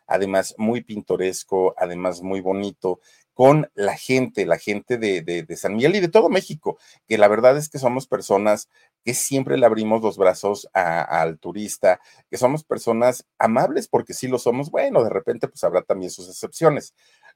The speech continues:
pero la gran mayoría pues somos, eh, gente muy, muy, muy dicharachera, ¿no? Y, y nos gusta hacer sentir bien a las personas.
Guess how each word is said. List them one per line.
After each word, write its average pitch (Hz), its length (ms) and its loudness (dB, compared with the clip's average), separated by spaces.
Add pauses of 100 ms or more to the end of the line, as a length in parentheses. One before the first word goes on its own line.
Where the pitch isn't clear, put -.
(140)
pero 113 200 2
la 120 100 8
gran 147 220 2
mayoría 131 600 2
pues 120 140 -4
somos, 165 460 -2
eh, 104 260 -4
gente 117 520 -2 (260)
muy, 135 300 2
muy, 139 220 0
muy 123 520 -4 (920)
dicharachera, 113 1080 4
¿no? 117 300 4
Y, 117 280 -12
y 117 40 -4
nos 110 200 -2
gusta 143 360 2
hacer 98 340 -2
sentir 101 340 -8
bien 95 200 -4
a 90 60 4
las 92 140 0
personas. 165 520 -4